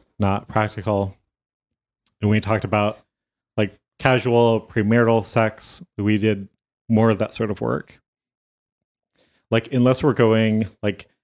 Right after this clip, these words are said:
full hog, like, real conservative Catholic or Orthodox,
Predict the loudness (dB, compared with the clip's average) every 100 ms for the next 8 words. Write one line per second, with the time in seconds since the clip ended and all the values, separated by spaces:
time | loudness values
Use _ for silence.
0 | _ _ _ _ _ 2 4 4 2 2
1 | 2 4 4 2 -2 -2 -2 -2 -8 -20
2 | _ _ 2 4 4 0 -2 0 0 2
3 | 4 2 0 -8 _ _ -4 -2 0 -2
4 | 0 0 0 -2 _ _ _ _ _ _
5 | _ 0 0 2 2 2 0 -8 -12